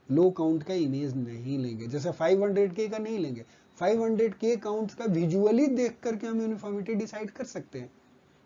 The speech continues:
लेकिन यदि quantitative indices निकालना हो तो कम से कम four thousand count, four thousand K का तो count लेना चाहिए, Right, Correct। अब यहाँ पे जो,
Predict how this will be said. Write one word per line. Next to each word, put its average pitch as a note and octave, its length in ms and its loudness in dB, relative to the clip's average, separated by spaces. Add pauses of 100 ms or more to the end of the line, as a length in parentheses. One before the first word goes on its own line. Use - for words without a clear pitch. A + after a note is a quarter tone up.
(140)
लेकिन E3+ 400 2 (720)
यदि G3+ 300 6
quantitative A3+ 760 4
indices A3+ 500 4
निकालना F3 460 -2
हो G#3 160 0
तो B3 180 0 (300)
कम F3 140 2
से A3+ 120 -2
कम C4+ 180 0
four F#3 300 0
thousand F#3 340 0
count, F3 320 0 (100)
four G#3+ 340 2
thousand G3 340 4
K F3+ 180 4
का F#3+ 140 -2
तो F#3+ 160 -4
count E3+ 360 2
लेना C#3+ 320 2
चाहिए, C3 400 -2 (720)
Right, B2+ 260 0 (1040)
Correct। G3+ 200 -6 (1500)
अब A3+ 200 2 (260)
यहाँ F#3 360 4
पे C4+ 160 0 (220)
जो, A3+ 420 0